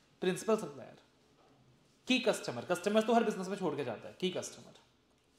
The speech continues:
labor difficulty, Ultimately एक manufacturing unit है जो completely labor based है, जो labor पे depend करती है। labor माल बनाएगा तब वो आगे माल बेचेंगे। जैसे movies में देखते हो ना, labor ने strike कर दिया, labor ने हड़ताल कर दिया, हर कोई tension में बैठा है कि अरे भाई labor काम नहीं करेगा तो company कैसे चलेगा।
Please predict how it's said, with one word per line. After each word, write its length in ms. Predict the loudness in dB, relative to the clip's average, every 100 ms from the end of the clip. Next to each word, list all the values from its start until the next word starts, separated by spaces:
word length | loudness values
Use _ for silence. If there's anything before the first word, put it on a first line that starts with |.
| _ -20 -20 -18 2
labor 300 | 10 12 12
difficulty, 480 | 8 4 0 -6 -10 -20 -20 _ _ _ -10 4
Ultimately 520 | 4 6 4 2 2
एक 80 | 0
manufacturing 580 | 0 0 0 0 -2 0
unit 260 | 0 2
है 60 | 2
जो 80 | 2
completely 500 | 0 0 0 4 4
labor 340 | 4 4 2
based 320 | 4 2 2
है, 80 | 2 4
जो 100 | 4
labor 240 | 4 2
पे 100 | 2
depend 300 | 0 0 0
करती 280 | -2 -2 0
है। 60 | 2
labor 300 | 4 2 2
माल 120 | 2
बनाएगा 360 | 0 0 0 0
तब 180 | 0 2
वो 60 |
आगे 160 | 2 2
माल 160 | 2
बेचेंगे। 360 | 2 0 0 -2
जैसे 200 | -4 -4
movies 220 | -2 -2
में 80 | -2
देखते 220 | -2 0
हो 60 | 0
ना, 220 | 0 -2 -6 4
labor 280 | 6 6 2
ने 100 | 0
strike 340 | 2 2 2
कर 80 | -2
दिया, 200 | 2 2
labor 260 | 4 2 2
ने 100 | 0
हड़ताल 340 | 4 6 6
कर 180 | 4 0
दिया, 260 | 2 2 0 0 4
हर 120 | 6
कोई 100 | 4
tension 320 | 2 -2 -2
में 140 | 0 2
बैठा 200 | 2 2
है 80 | 2
कि 80 |
अरे 160 | 2 4
भाई 100 | 4
labor 260 | 4 4 4
काम 200 | 4 2
नहीं 140 | 0 0
करेगा 280 | 2 4
तो 100 | 2
company 220 | 0 -4 -4
कैसे 180 | -4
चलेगा। 380 | -6 -8 -10 -12